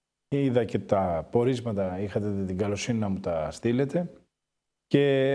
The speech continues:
έχει πολύ μεγάλη σημασία, όχι τα πορίσματα που υπάρχει και ένα ρεπορτάζ στον Αθηναϊκό Τύπο, αλλά το παρασκήνιο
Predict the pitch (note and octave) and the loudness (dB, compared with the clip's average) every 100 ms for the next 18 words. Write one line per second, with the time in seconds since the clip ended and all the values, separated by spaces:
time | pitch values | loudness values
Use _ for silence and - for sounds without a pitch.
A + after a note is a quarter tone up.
0 | C3+ - E3 D#3+ - D3+ E3 D#3 D3+ - | 0 0 0 0 0 2 4 2 2 0
1 | B2 - E3+ E3 D#3 - _ _ - E3+ | 0 2 2 2 -2 -12 _ _ -4 0
2 | - B2 B2+ A#2+ G#2+ G#2+ G2 A2 G2 B2+ | 0 2 2 2 -2 -2 -2 -2 0 0
3 | A2 A#2+ A2+ G2+ A2+ G#2+ D3+ A#2 - E2+ | 0 0 0 0 -2 4 4 2 -6 -12
4 | - F#2 E2 F#2 E2+ F2 D#2+ D#2 _ _ | -8 -6 -6 -6 -6 -6 -8 -12 _ _
5 | _ _ _ _ - B2 B2+ B2 A#2+ A#2 | _ _ _ _ 0 2 2 2 2 2
6 | A2+ G#2 G2 - _ _ - F#2+ G2+ G2 | -2 -6 -10 -16 _ _ -6 -2 0 -2
7 | G2 - D3+ B2+ F2+ D#2 | -2 0 2 2 -2 -8